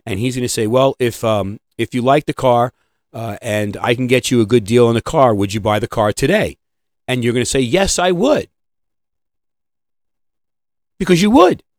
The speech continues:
That's four yeses in a row. He says, "Well, would you like to come in the dealership with me right now?" "Yes, I would. Yeah, sure." "Okay, great.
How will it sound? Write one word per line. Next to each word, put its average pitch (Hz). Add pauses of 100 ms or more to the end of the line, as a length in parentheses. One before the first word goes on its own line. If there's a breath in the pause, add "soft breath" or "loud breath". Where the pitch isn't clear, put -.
(680)
That's -
four 160
yeses 196
in 254
a 269
row. 311 (960)
He 127
says, 160
"Well, 170
would 160
you 156
like 165
to 156
come 170
in 170
the 160
dealership 170
with 170
me 180
right 180
now?" 220 (240)
"Yes, 135
I 180
would. 277
Yeah, 349
sure." - (360)
"Okay, 220
great. 359